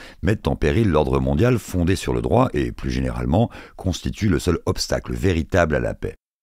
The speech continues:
Mais la politique internationale ne fonctionne pas ainsi. La nature du régime importe peu dans un monde régi par l'autodéfense où chaque État craint pour sa survie, ou en tout cas le prétend. Nation libérale par excellence,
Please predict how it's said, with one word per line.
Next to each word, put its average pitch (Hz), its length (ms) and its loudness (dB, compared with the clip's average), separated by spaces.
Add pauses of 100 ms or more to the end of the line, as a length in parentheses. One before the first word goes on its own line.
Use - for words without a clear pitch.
(760)
Mais 98 100 0
la 98 100 2
politique 92 440 0
internationale 69 560 0
ne 64 100 0
fonctionne 62 340 -4
pas 57 140 -2
ainsi. - 380 -6 (600)
La 76 80 0
nature 95 440 2
du 64 100 0
régime 82 340 4
importe 82 400 2
peu 85 200 0
dans 57 200 -4
un 65 80 0
monde 80 200 2
régi 69 360 2
par 52 220 -4
l'autodéfense 90 760 2 (300)
où 120 100 2
chaque - 240 0
État 67 220 0
craint 80 300 -2
pour 123 280 0
sa 73 140 0
survie, 85 560 0
ou 62 140 -4
en - 40 -6
tout - 120 -8
cas 92 120 2
le 73 120 2
prétend. - 320 -4 (800)
Nation 92 360 2
libérale 73 420 2
par 67 160 -2
excellence, 120 500 2